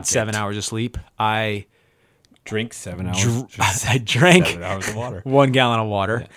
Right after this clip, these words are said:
Speaker 2: I exercise or move my body. Could be yoga, could be a walk, could be something, could be a, the hardest workout in the world.
Speaker 1: Flailing frantically.
Speaker 2: Flailing frantically. Could be jo-, jogging.
Speaker 1: <laughs>
Speaker 2: I read,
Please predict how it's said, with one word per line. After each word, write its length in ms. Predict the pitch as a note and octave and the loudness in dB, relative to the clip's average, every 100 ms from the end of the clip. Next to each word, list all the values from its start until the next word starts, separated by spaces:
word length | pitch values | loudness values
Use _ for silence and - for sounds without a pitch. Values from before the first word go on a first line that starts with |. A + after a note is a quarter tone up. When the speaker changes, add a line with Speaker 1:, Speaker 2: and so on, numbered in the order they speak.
| - - - - | -20 -20 -14 0
Speaker 2:
I 120 | B2+ | 4
exercise 800 | D3 D3+ E3+ E3+ D#3+ D3+ D#3 D3+ | 4 4 2 6 8 8 4 2
or 100 | B2+ | 2
move 200 | B2 B2+ | 4 4
my 140 | D3+ | 2
body. 400 | B2+ F#2+ F#2+ B2+ _ _ _ _ _ | 2 0 0 -8 _ _ _ _ _
Could 160 | - G#2 | -10 -8
be 80 | G2+ | -6
yoga, 300 | G2 G2 G2+ | -6 -6 -8
could 160 | G#2 | -8
be 80 | G2 | -6
a 80 | F#2+ | -4
walk, 380 | F#2 F#2+ G2+ - | -2 -4 -4 -10
could 140 | G2+ | -10
be 80 | G#2+ | -10
something, 280 | - F2+ G2+ | -8 -10 -10
could 140 | G2+ | -10
be 100 | G2+ | -6
a, 100 | G#2+ G2+ | -6 -8
the 380 | B2 A2+ A#2+ A2 | -14 -14 -8 -8
hardest 320 | G2 G#2 F#2+ A2 | -2 -2 -2 -8
workout 280 | G2+ G2+ F#2+ | -8 -8 -8
in 60 | |
the 60 | F#2 | -6
world. 280 | F2 F2+ - | -6 -8 -8
Speaker 1:
Flailing 420 | F#2 F2 E2+ F2 | -10 -10 -10 -10
frantically. 640 | - - D2 - - E2 G2+ | -12 -12 -12 -14 -14 -14 -14
Speaker 2:
Flailing 600 | - - - A#2 A#2 A2+ | -14 -14 -8 -4 -2 -2
frantically. 580 | G2 A2 G#2 G2+ G#2+ C3 | -4 -2 -2 -2 -8 -8
Could 180 | - G#2+ | -8 -6
be 100 | G2+ | -6
jo-, 320 | F#2 G2 F#2+ - | -6 -6 -6 -8
jogging. 640 | A2 G#2+ G2+ G2+ A#2 D3 C#3+ | -6 0 0 0 -4 -2 -2
Speaker 1:
<laughs> 1120 | A2+ G#2 D#3+ - F#2 _ _ _ - - - | -2 -2 -4 -4 -8 _ _ _ -20 -14 -2
Speaker 2:
I 40 | |
read, 480 | C3 C#3 D#3+ E3+ D#3+ | 2 8 8 8 6